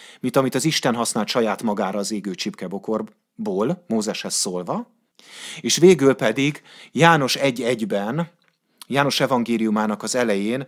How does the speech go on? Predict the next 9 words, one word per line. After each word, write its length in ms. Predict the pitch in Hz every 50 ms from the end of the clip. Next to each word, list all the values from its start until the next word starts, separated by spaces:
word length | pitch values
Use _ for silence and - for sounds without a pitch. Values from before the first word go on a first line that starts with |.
| - -
tehát 180 | - - 107 -
János 360 | 147 160 156 135 117 110 -
egy 240 | - 131 120 110 117
egyben, 300 | 117 117 113 107 131 131
ahol 180 | 123 107 113 107
gyönyörűen 600 | 107 - 135 139 135 123 113 107 107 104 101 101
le 100 | 104 -
van 180 | 98 98 98 95
írva, 540 | 98 98 107 101 98 - 104 117 143 165